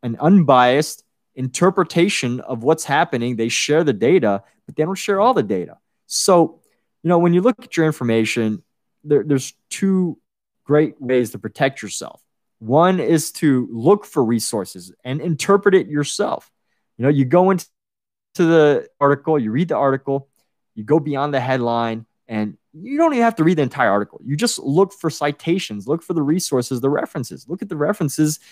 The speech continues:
and come up with your own interpretation of it. And then another way to do this is to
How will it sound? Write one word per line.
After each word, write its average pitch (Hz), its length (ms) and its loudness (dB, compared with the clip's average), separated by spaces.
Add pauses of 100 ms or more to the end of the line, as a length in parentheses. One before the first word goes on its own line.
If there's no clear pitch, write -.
(180)
and 151 420 0
come 185 160 0
up 220 140 2
with 185 100 0
your 175 140 6
own 208 260 4
interpretation 87 720 -8
of - 80 -20 (300)
it. - 120 -20 (1400)
And 117 100 -2
then 165 260 4 (300)
another 156 260 6
way 147 240 6
to 139 160 -6
do 131 180 6
this 143 300 4
is 131 240 2
to 123 580 0